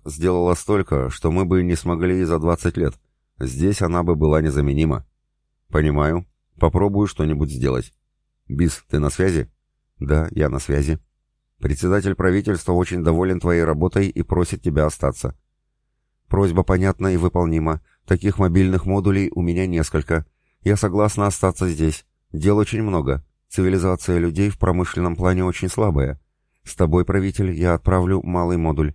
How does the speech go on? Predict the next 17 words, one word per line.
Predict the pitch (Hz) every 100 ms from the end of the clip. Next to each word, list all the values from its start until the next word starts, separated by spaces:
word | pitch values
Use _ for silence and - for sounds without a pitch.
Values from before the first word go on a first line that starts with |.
| - _ _
а | -
на | 87 85
базе | 92 95 104
активируется | - - 87 87 95 95 - 71
другой, | 90 98 82 82 80 -
более | 71 85 92 98
мощный». | 80 76 - 80 - _ _ _ _ _ _ _ _
Хороший | _ 69 73 87 -
ответ | 82 87 101
настоящего | 90 - 85 90 - 87
патриота | 85 80 85 87 85
своей | - 80
родины. | 80 73 64 57 - _ _ _ _ _
Что | - -
такое | 98 90 90 82
патриот? | 80 78 76 78 - _ _ _ _ _ _ -
Патриот — | 78 76 82 98 -